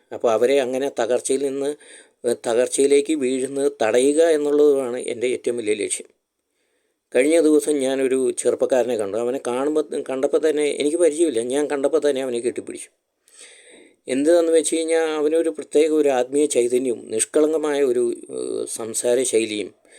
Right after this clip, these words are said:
എന്നാൽ അതിബുദ്ധിമാനുമാണ്. അപ്പോൾ അവനോട് ഞാൻ പറഞ്ഞു, "ഈശോ നിന്നെ വളരെയധികം സ്നേഹിക്കുന്നുണ്ട്" എന്ന് പറഞ്ഞപ്പോൾ അവൻ പറഞ്ഞു, "ഞാൻ ഇന്ന പോലെ,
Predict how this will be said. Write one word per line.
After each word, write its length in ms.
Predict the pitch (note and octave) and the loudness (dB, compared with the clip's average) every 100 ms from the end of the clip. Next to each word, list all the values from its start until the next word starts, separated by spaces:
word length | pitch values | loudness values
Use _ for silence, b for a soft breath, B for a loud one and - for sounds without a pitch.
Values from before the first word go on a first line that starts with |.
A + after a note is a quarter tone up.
| b | b
എന്നാൽ 260 | A2+ B2 C#3+ - | -6 -2 -2 -2
അതിബുദ്ധിമാനുമാണ്. 920 | A#2 B2+ B2 A#2 A2 B2 A2 G#2+ G2+ - _ _ _ _ _ _ _ - | -4 -4 -6 -8 -6 -4 -4 -4 -8 -14 _ _ _ _ _ _ _ -16
അപ്പോൾ 200 | A2+ A2 | -2 -2
അവനോട് 300 | G#2+ A#2 C3+ | -2 -4 -4
ഞാൻ 180 | C#3+ C#3+ | -4 -4
പറഞ്ഞു, 240 | C#3+ D3 D3 - B B B B _ | -4 -6 -6 -12 B B B B _
"ഈശോ 320 | B2 - D#3+ | 0 2 2
നിന്നെ 160 | D3+ C#3+ | 0 0
വളരെയധികം 440 | C3+ A#2+ A#2+ B2+ | 0 2 2 0
സ്നേഹിക്കുന്നുണ്ട്" 640 | A#2+ A#2 A2 A#2 A2+ A2 G#2+ | -2 -4 -4 -6 -8 -4 -2
എന്ന് 340 | A2 A2+ A2 | -2 -4 -4
പറഞ്ഞപ്പോൾ 320 | A#2 A2 A2 | -4 -4 -6
അവൻ 140 | A2+ A2+ | -6 -6
പറഞ്ഞു, 360 | A2+ A2+ B2 | -6 -6 -10
"ഞാൻ 300 | B2 A2+ A#2 | -10 -12 -10
ഇന്ന 140 | A2 A2 | -8 -4
പോലെ, 340 | A2 A2 G#2 | -2 -2 -4